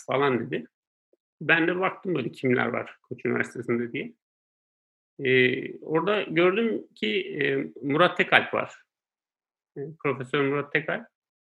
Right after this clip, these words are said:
Eee, <clears throat> ben de elektronikte en sevdiğim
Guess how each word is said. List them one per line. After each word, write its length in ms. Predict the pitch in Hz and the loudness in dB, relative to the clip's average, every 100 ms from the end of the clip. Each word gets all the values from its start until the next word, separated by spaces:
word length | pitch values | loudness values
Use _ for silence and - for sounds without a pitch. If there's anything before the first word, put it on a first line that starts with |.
| _ _ _ - | _ _ _ -10
Eee, 280 | 139 135 - _ | -8 -8 -10 _
<clears throat> 360 | - 151 143 - - | 2 4 4 2 -4
ben 320 | 123 147 180 | 4 4 6
de 60 | 185 | 4
elektronikte 1400 | 151 156 - 180 180 - _ _ _ _ 185 214 381 - _ _ _ - | 4 2 4 4 4 -6 _ _ _ _ 4 6 2 -8 _ _ _ 6
en 340 | 165 185 185 | 8 8 4
sevdiğim 680 | 180 - 143 139 139 139 - | -4 4 6 6 0 -2 -6